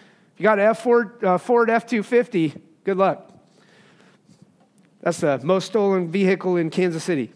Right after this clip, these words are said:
I don't know if you knew that, but <laughs> all right. So we have to be alert. We have to be watchful. We have to be prepared for any and every situation. We have to be on the lookout.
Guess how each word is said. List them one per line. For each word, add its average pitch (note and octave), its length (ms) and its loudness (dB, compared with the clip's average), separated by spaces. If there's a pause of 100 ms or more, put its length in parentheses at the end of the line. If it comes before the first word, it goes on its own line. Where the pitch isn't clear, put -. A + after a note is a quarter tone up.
I D3+ 60 -10
don't C#3+ 80 -4
know C#3+ 40 -4
if B2+ 100 -8
you C#3 60 -4
knew C#3+ 160 -2
that, B2 320 -6
but B2+ 160 -4 (680)
<laughs> G#3 200 -4 (420)
all D#3 80 0
right. F3+ 340 2
So G#3 140 0
we A#3 140 2
have C#4+ 160 0
to D4 80 -2
be C4 160 0
alert. C4+ 640 0 (400)
We G#3 100 4
have A#3+ 120 2
to C#4 60 -10
be C#4 140 2
watchful. B3 560 2
We F#3+ 80 6
have B3 140 4
to B3+ 80 -8
be C4+ 120 0
prepared A3+ 600 0
for F3+ 160 0
any C4+ 320 2
and B3+ 100 2
every A#3 220 2
situation. G3 720 -2
We E3+ 80 0
have F#3+ 160 0
to F#3+ 80 -10
be G3 140 0
on F#3 320 0
the F3+ 100 -2
lookout. E3+ 640 -2